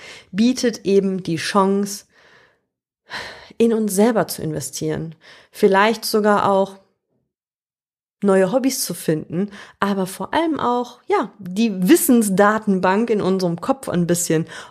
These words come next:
aufzufrischen. Das ist das, was ich ja immer tue. Ich höre super viele Podcasts, ich gucke auch YouTube-Videos, aber Podcasts hören ist auf jeden Fall mein Number One für, äh, ja,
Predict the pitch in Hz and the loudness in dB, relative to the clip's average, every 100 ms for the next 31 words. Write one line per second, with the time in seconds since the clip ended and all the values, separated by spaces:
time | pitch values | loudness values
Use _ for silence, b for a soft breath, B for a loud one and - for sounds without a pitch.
0 | B 185 180 - - 156 - 156 180 202 | B 4 4 0 -8 -6 -4 -2 -2 0
1 | 285 262 - 185 - 156 - 190 180 143 | 0 0 0 0 0 -4 -4 -4 -2 -2
2 | 147 143 151 - 175 156 220 233 220 180 | -2 -4 -6 -6 -6 0 2 2 0 0
3 | 226 - 233 233 214 196 196 269 277 269 | -4 -4 -6 -4 -4 -4 -2 -4 -4 -6
4 | 262 262 - B B B - - 247 233 | -4 -6 -10 B B B -4 -2 -2 0
5 | 202 190 185 185 269 - 262 240 220 226 | 0 0 0 0 0 -2 -4 -4 -2 0
6 | 226 160 185 180 185 B B B 262 262 | 0 0 0 0 -2 B B B -2 -2
7 | - 240 233 - 208 214 - 208 190 185 | 0 0 0 0 2 2 0 0 -2 0
8 | 214 214 214 190 190 185 196 208 220 208 | 2 2 0 0 0 0 2 4 4 4
9 | 202 196 180 190 202 214 B B B B | 2 2 2 4 2 2 B B B B
10 | 185 - 214 196 196 190 185 - 185 180 | -14 0 4 8 8 6 2 2 2 4
11 | 175 175 B B 175 156 156 | 4 2 B B 2 2 0